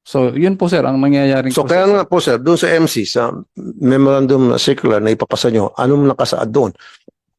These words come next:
Speaker 1: Ah, this, there should be a designated terminal for or tourist van for hire or shuttle service na kung saan pwede mag-inspect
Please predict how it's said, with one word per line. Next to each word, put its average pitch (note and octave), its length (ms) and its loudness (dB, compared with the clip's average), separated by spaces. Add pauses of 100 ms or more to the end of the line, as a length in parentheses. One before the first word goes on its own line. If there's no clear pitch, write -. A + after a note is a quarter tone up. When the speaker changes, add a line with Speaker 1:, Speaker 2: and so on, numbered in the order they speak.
(300)
Speaker 1:
Ah, D3+ 340 4
this, C#3 380 -2
there D#3+ 160 2
should D3+ 240 0
be F3+ 160 2
a D#3 80 0
designated C#3+ 760 -2
terminal C#3 640 0
for A#2+ 160 -2
or A2+ 320 -2 (160)
tourist D#3+ 460 0
van C3 240 0
for A#2+ 160 -2
hire C3 260 -2
or A2+ 140 -2
shuttle A#2+ 340 -4
service A#2+ 680 -4 (680)
na C3+ 380 2
kung D#3 100 -2
saan C3+ 400 0
pwede D3 300 0
mag-inspect C3+ 720 -2